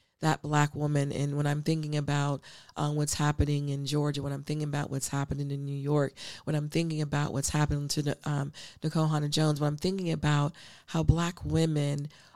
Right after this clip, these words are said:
are just s-, being seen because of our strength as a threat.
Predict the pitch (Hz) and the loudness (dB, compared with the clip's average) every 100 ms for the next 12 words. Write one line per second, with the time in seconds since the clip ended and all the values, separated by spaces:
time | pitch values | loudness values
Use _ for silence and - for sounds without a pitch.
0 | _ 170 156 156 151 139 170 185 170 - | _ 2 4 2 0 0 2 2 2 0
1 | - - - _ _ - - - 175 160 | -2 -4 -18 _ _ -8 0 4 4 2
2 | 156 - 208 180 156 156 160 - 262 285 | 0 0 2 2 2 2 0 0 -2 0
3 | 190 - 147 147 - - 247 302 78 - | -2 0 0 2 0 -2 -4 -2 -4 -8
4 | - - _ _ _ _ _ 180 160 156 | -20 -20 _ _ _ _ _ 2 2 -2
5 | - 156 147 - - | -4 -2 -2 -2 -10